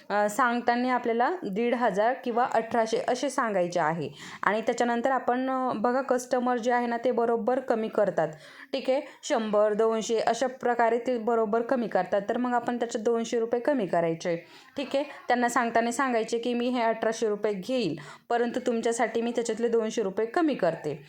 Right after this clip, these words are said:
आणि एवढ्या एवढ्या पैशाला मी हे घेते", ठीक आहे. तर मग ते, अ, परत आपल्याला असं म्हणतात की, "नाही, नाही,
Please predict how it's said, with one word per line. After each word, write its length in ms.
आणि 260
एवढ्या 260
एवढ्या 160
पैशाला 460
मी 80
हे 380
घेते", 520
ठीक 200
आहे. 100
तर 100
मग 180
ते, 300
अ, 220
परत 340
आपल्याला 300
असं 200
म्हणतात 340
की, 60
"नाही, 280
नाही, 200